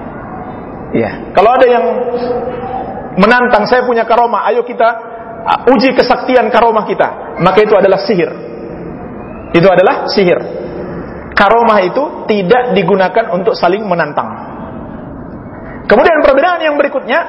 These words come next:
karomah itu tidak terjadi kapan diinginkan oleh orang yang melakukannya. Kapan saja dia inginkan terjadi, kapan saja dia inginkan terjadi.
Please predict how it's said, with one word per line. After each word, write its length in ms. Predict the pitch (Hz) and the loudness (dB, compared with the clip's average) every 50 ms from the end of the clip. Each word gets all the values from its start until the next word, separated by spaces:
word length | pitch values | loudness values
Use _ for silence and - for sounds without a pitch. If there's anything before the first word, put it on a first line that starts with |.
| - - - - - - - - - - - - - - - - - - - - - - - - - - - - | -6 -12 -14 -14 -14 -14 -14 -14 -12 -12 -14 -14 -14 -14 -14 -16 -16 -16 -16 -16 -16 -14 -14 -14 -14 -14 -4 0
karomah 460 | - 262 277 302 370 392 381 339 320 302 277 254 | 2 4 4 6 4 4 4 4 4 2 2 0
itu 180 | - 185 175 202 240 - - - - - - - - - - - - - - - - - - - - | 0 0 -2 -2 -4 -8 -10 -12 -12 -12 -12 -12 -12 -12 -12 -12 -12 -12 -12 -14 -14 -14 -8 0 2
tidak 340 | 285 320 320 302 - - - - - - | 4 4 6 6 4 4 4 2 0 0
terjadi 480 | - 277 240 196 240 226 208 247 294 339 349 - - - - - - - - - | 0 0 2 2 2 2 2 0 -2 -2 -4 -6 -8 -8 -10 -10 -8 -8 -8 -6
kapan 680 | - - 277 262 262 262 262 262 359 370 370 349 339 | -2 0 2 2 2 2 2 2 2 2 2 2 0
diinginkan 640 | 330 302 285 294 302 294 277 254 254 247 - 285 - | 0 0 0 0 0 0 0 0 0 0 0 0 0
oleh 320 | - 220 269 285 311 285 - - | 2 2 2 4 2 2 2 2
orang 400 | 247 269 277 285 320 320 302 269 | 2 2 4 2 2 0 -2 -2
yang 400 | 247 254 277 311 - - - - | 0 0 0 0 -4 -8 -6 -2
melakukannya. 880 | 240 254 240 233 240 240 - 226 196 175 160 131 - - - - - - | 2 2 2 2 2 0 0 0 0 0 -2 -6 -6 -8 -12 -12 -2 0
Kapan 240 | - 233 - 247 247 190 | 2 4 4 4 4 4
saja 160 | 254 240 254 | 4 4 4
dia 160 | 240 247 247 220 | 4 4 4 2
inginkan 400 | 233 254 262 254 247 277 262 240 | 2 2 0 0 0 0 0 2
terjadi, 400 | 240 - 233 214 196 170 180 190 | 0 2 2 2 2 2 2 0
kapan 240 | 233 240 269 262 | 2 2 2 2
saja 240 | 254 269 262 285 269 | 0 0 0 0 2
dia 160 | 262 262 262 | 2 2 2
inginkan 320 | 254 269 277 277 269 269 262 | 2 0 0 0 0 0 2
terjadi. 400 | - 240 220 214 196 165 - | 2 2 2 2 2 0 0